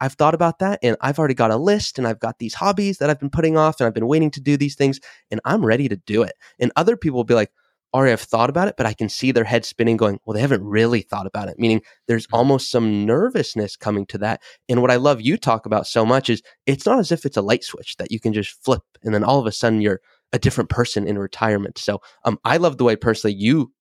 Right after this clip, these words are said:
Speaker 1: talk about mindset shifts in retirement.
Speaker 2: Yeah. Yeah. It, it's,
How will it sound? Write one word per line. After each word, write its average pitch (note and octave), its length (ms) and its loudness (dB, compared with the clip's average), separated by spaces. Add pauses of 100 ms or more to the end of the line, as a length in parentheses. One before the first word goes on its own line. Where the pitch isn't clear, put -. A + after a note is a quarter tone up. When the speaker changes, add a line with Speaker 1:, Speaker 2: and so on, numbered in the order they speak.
Speaker 1:
talk A#2 260 0
about G2 340 -2 (280)
mindset G#2+ 400 0
shifts - 360 -4
in G2 120 -4
retirement. F#2+ 520 -8 (760)
Speaker 2:
Yeah. G#2 220 -10 (400)
Yeah. E3 180 -2
It, - 280 -4
it's, - 360 -2